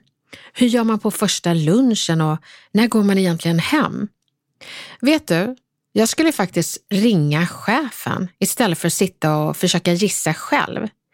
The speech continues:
Alla arbetsplatser har sina regler. Jag minns när jag stod på Arlanda och insåg att jag hade fel klädsel. Jag skulle ju föreläsa för ett gäng advokater och de är rätt kända för att ha fina kläder på sig.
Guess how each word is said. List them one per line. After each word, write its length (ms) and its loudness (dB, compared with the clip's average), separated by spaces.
Alla 460 2
arbetsplatser 760 -2
har 120 0
sina 560 0
regler. 540 -2
Jag 140 4
minns 240 2
när 60 2
jag 80 2
stod 180 -2
på 80 -2
Arlanda 720 0
och 200 -2
insåg 460 0
att 120 -2
jag 60 2
hade 160 0
fel 460 -2
klädsel. 840 -2
Jag 140 2
skulle 220 2
ju 60 2
föreläsa 580 0
för 100 0
ett 100 -2
gäng 180 0
advokater 760 -2
och 80 -2
de 160 2
är 60 2
rätt 160 -2
kända 600 0
för 160 -2
att 140 -2
ha 80 -2
fina 440 0
kläder 360 0
på 200 -6
sig. 300 -6